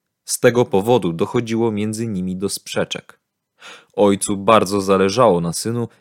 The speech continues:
i starał się go chronić przed kolegami, którzy ściągali go na złą drogę.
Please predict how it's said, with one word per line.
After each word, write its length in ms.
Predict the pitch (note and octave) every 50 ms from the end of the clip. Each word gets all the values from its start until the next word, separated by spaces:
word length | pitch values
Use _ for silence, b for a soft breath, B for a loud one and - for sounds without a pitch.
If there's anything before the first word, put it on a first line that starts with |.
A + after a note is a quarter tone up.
| b
i 120 | - G#2+ G2+
starał 460 | - - - - B2+ B2+ C#3 C#3 C3
się 160 | - - C3+
go 140 | B2+ C3+ C#3
chronić 520 | - - A#2 G2+ F#2 F#2 F#2 F#2 - -
przed 300 | - - - A2 G2 -
kolegami, 640 | - - G#2+ G2+ G#2+ G2+ G#2 A#2 A2+ G2 F2 E2+ E2 - _
którzy 480 | _ _ _ - G2 F#2 F#2+ F#2+ F#2 - _
ściągali 720 | - - - - - G#2+ G#2 G#2 G2+ G#2 G#2+ A2 A2 A2+ A2
go 140 | G#2+ A2 A2
na 160 | A2 A2 G#2+
złą 380 | G2+ G2 F2+ F2+ F2 F2 F2
drogę. 360 | F2 F#2 F#2+ F#2+ E2+ E2 D#2